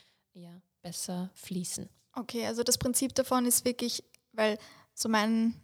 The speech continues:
Speaker 2: mein erstes Kontra wäre da jetzt gleich, und das kann gesund, wie kann das gesund sein, auf
Speaker 1: Mhm.
Speaker 2: die Art in den Körper in so einen Notzustand, wie du
Speaker 1: Mhm.
Speaker 2: sagst, eben
Speaker 1: Mhm.
Speaker 2: zu verfrachten. Aber eben, wenn du mir es dann so erklärst, so auf die Art, eben es bekommt mal alles, das System bekommt eine Pause
Speaker 1: Mhm.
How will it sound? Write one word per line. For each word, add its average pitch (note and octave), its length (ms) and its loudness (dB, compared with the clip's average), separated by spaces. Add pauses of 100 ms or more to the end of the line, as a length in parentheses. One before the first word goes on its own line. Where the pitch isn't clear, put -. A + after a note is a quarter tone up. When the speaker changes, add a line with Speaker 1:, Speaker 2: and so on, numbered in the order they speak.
Speaker 2:
mein G#3+ 260 -2
erstes - 320 4
Kontra A#3 300 4
wäre A3 100 2
da A3 80 2
jetzt A3 200 2
gleich, A3 260 -2
und A#3 100 -2
das G#3+ 160 2
kann B3 160 4
gesund, B3 440 4
wie A#3 100 0
kann A3+ 180 0
das A3 160 2
gesund B3+ 380 4
sein, G#3 240 2
auf G3+ 100 0
Speaker 1:
Mhm. G3+ 120 0
Speaker 2:
die A3 120 6
Art G#3+ 220 4
in A3+ 200 2
den A#3 140 0
Körper G#3+ 380 0
in G#3+ 80 0
so A3 100 2
einen G#3+ 200 0
Notzustand, A3 1080 0
wie A3 40 4
du G3+ 60 6
Speaker 1:
Mhm. G#3 60 6
Speaker 2:
sagst, A3 320 2
eben A3+ 320 0 (160)
Speaker 1:
Mhm. G#3 200 2
Speaker 2:
zu G#3 80 6
verfrachten. A#3 720 0 (420)
Aber A#3 200 6
eben, A#3 420 2
wenn A3+ 140 2
du A#3+ 100 6
mir A#3+ 140 4
es A#3 100 4
dann A#3+ 160 0
so A#3 120 4
erklärst, A3+ 500 2
so A#3 100 2
auf G#3+ 180 0
die - 140 0
Art, G#3 220 0
eben A3+ 180 -2
es A3+ 120 2
bekommt A3+ 340 -2
mal A3 320 2
alles, G#3 300 2
das A3+ 180 2
System A#3 400 2
bekommt A3 280 0
eine G#3 140 0
Pause A3 760 2
Speaker 1:
Mhm. G3+ 340 -2